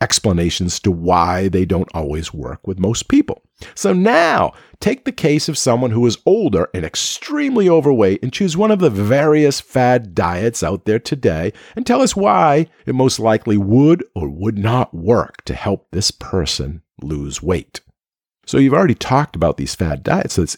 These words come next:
you know, hopefully they're paying attention or they read about 'em. So now you're asking them, you know, to utilize that information in class. So it's leaving it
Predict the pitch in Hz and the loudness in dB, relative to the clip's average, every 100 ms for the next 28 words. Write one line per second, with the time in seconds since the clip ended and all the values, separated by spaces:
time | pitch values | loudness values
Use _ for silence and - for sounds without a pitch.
0 | - 110 82 69 110 98 71 - 82 69 | -8 -4 -4 -4 -4 -2 -2 -2 -2 -2
1 | - 151 143 147 101 64 92 156 156 80 | 0 0 0 0 -2 0 2 2 2 0
2 | 71 85 - - - - 113 143 165 113 | -4 -6 -10 -20 -20 -4 0 4 6 6
3 | 98 107 - 90 80 80 82 _ - - | 4 2 -2 -2 0 -2 -6 _ -6 0
4 | 101 - 82 82 107 107 78 67 - 69 | 0 2 2 4 4 4 0 -4 -6 -4
5 | 78 67 - 78 - 69 69 - 65 - | -4 -4 -4 -4 -4 -4 -4 -4 -6 -4
6 | 90 92 - 101 104 - - - - _ | -2 -2 -4 -2 -2 -6 -12 -14 -14 _
7 | _ - 76 - 80 95 92 92 - | _ -6 -6 -4 0 2 2 2 0